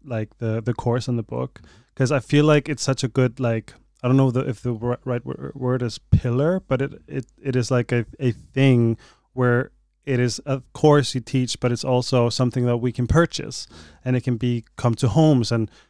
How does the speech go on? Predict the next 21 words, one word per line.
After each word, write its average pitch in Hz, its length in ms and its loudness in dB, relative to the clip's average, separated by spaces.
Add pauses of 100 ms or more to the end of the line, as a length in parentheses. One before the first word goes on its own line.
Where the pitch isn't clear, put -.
(120)
maybe 117 260 -2
teachers 123 600 -4
that 123 100 -8
would 123 160 -10
teach 127 200 -8
something 127 360 -4
in 127 120 0
their 139 140 -2
own 165 300 4
class 117 480 -6
or 120 300 -6 (480)
something 196 240 2
like 156 160 2
that. 120 160 2
And 120 100 -2
I 127 40 0
really, 143 420 4
really 127 560 4
respect 117 420 -6
that. - 180 -10
I, 123 200 -8